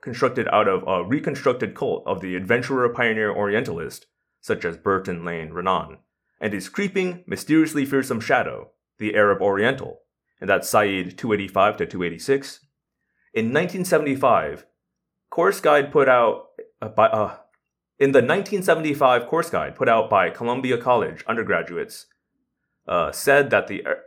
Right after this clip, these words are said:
Arabic course, said about the Arabic course that every other word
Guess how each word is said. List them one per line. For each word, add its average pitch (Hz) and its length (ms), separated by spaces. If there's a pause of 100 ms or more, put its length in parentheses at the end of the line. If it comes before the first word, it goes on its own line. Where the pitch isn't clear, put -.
Arabic 160 440
course, - 520 (640)
said 170 300
about 147 320
the 127 100
Arabic 95 360
course 87 340
that - 280
every 151 300
other 135 260
word 113 520